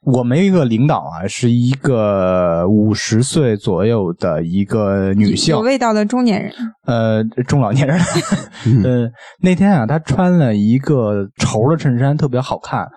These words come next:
Speaker 2: 嗯。
Speaker 1: 配了一个丝巾。那个，我那个领导啊，就想捧一下，开个玩笑那种，显示自己幽默感，又想
Speaker 2: 嗯，嗯。
Speaker 1: 给领导一个好的，说啊，“我就是特别欣赏你的衣着品味”这种的，
Speaker 3: 嗯。
Speaker 1: 说，
Speaker 2: 嗯。
Speaker 1: 啊，说，呃，“什么总啊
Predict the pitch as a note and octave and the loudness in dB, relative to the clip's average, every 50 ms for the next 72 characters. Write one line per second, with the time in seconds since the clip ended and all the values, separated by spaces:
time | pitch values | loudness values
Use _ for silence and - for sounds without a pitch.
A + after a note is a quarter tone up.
0 | - D4+ G#3+ G#3+ G#3 G3 G#3+ - E3 D3 C3+ C3 C3 D#3 D#3 D#3 C3 A#2+ - - | -2 0 2 4 4 4 2 2 2 2 2 2 2 2 2 2 0 0 -2 0
1 | - D#3+ D#3 - F3+ F3 E3+ E3+ F#3+ - _ _ _ _ _ _ _ - F3+ F3 | 0 0 2 2 2 4 4 2 0 -4 _ _ _ _ _ _ _ 0 2 2
2 | D3+ B2+ B2+ A#2+ A#2 A2+ A2 G#2+ G#2+ A2 G#2+ A2 G#2 G#2 C3+ D#3 C#3 A#2 G#2+ G#2+ | 2 2 2 2 2 2 2 0 0 0 0 0 0 0 2 2 2 2 0 2
3 | A2+ B2+ C3 G2+ D2+ D#2+ E2+ E2+ E2+ A2+ - - - D#3 C3+ C3 - G2+ F2 G2+ | 2 2 0 0 -2 -6 -6 -6 -6 -8 -6 -2 -2 0 0 0 -2 -4 -6 -6
4 | A2+ - C#3+ - - A2+ - - - G#2 G#2+ - C3 A2 G2 A2 - - - D#3+ | -6 -6 -6 -4 -4 -6 -6 -8 -12 -10 -6 -4 -4 -2 -4 -6 -6 -4 -2 0
5 | D3 B2 A2+ B2 C#3+ C#3+ - A3 E3 B2 A2+ A2 G2+ F2+ G2+ - - G#2+ F#2 G#2 | 0 0 0 0 0 0 0 0 0 0 0 0 -2 -2 -4 -4 -4 -4 -4 -4
6 | - D3+ D3 C#3+ B2+ A2 C#3+ F3 E3+ C3 A2+ G#2+ E2+ E2 B2+ E3 D#3+ - A3 A3 | -2 -2 0 2 2 2 2 2 2 0 0 -2 -2 0 0 0 0 0 0 0
7 | A3 G#3 G#3 - - A3+ A3+ A3 G#3+ C#3+ D#3+ E3 C#3 A2 A#2 A#2+ D3 D#3 C#3 - | 0 -2 -4 -4 -2 0 0 2 2 2 2 2 2 2 2 2 2 0 -2 -4
8 | - - - - G#2 F2 - G2 A2+ B2 D#3+ F#3+ F#3+ F3+ E3 E3+ D#3+ A#2+ G#2+ A2 | -6 -6 -4 -4 -4 -4 -4 -2 0 0 0 0 0 0 0 0 0 0 0 0
9 | A2+ D3 D3 C3+ C3+ - - - - - D3+ C#3 - - F#3 E3+ D3+ B2 A2+ G#2+ | 0 0 0 0 -2 -4 -8 -6 -2 -2 -2 0 2 2 2 2 2 2 0 0
10 | G#2 A#2 D#3 D3+ E3+ F3+ E3+ - - A2 E2+ F#2 A#2 A#2 A#2+ B2 A#2 G2 E2 D#2+ | 2 2 2 2 2 0 -2 -4 -6 -4 -2 -2 0 0 0 0 0 -2 -2 0
11 | A2 A2 G#2 G2+ A2 A2+ C3+ - - - - G#3+ A3 G#3+ E3 D3+ D#3 D3 - E3 | 0 2 2 2 0 0 -4 -6 -12 -6 -2 2 2 2 2 2 0 0 2 0
12 | E3 D#3+ - _ _ _ _ _ _ _ - E3+ C#3 - - D#3 F3+ F#3 - D3 | 0 0 -2 _ _ _ _ _ _ _ -4 -2 -2 0 2 2 2 2 0 -2
13 | A2+ G2+ F2 G#2 G2+ F#2 | -4 -4 -2 -4 -4 -4